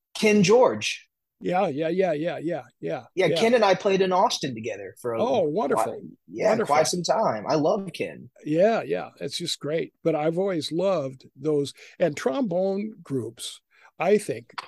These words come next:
Speaker 2: are awesome because with, by the time you have, say, four tenor trombones and two bass trombones, you really have a nice range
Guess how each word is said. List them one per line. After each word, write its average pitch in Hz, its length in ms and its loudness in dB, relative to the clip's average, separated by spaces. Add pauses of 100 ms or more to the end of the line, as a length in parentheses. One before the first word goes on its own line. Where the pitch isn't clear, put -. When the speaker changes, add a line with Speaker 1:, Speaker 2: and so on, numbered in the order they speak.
(200)
Speaker 2:
are 139 440 -6
awesome 165 500 -2
because 147 580 -4 (220)
with, 151 260 2 (280)
by 143 120 0
the 135 80 -6
time 180 280 -4
you 151 140 -6
have, 135 180 -6
say, 131 220 -6
four 170 560 0
tenor 165 320 -2
trombones 131 600 -8
and 123 160 -12
two 156 360 0 (360)
bass 175 280 0
trombones, 127 600 -8 (280)
you 165 160 -2
really 214 340 -2
have 147 240 -6
a 139 100 -8
nice 151 680 -8 (160)
range 147 880 -4